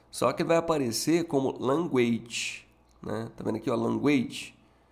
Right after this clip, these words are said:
Então, passinho pra trás. Uma vez que você esteja no perfil, você vai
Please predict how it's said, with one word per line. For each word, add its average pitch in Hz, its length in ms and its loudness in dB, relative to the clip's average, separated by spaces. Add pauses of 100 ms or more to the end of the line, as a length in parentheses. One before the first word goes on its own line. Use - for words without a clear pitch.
(240)
Então, 151 380 2 (400)
passinho 143 340 0
pra 151 160 0
trás. - 440 -6
Uma - 100 -4
vez 180 140 -2
que - 80 -6
você 196 80 0
esteja 143 340 0
no 131 80 0
perfil, 131 400 -2
você - 100 -2
vai 117 240 0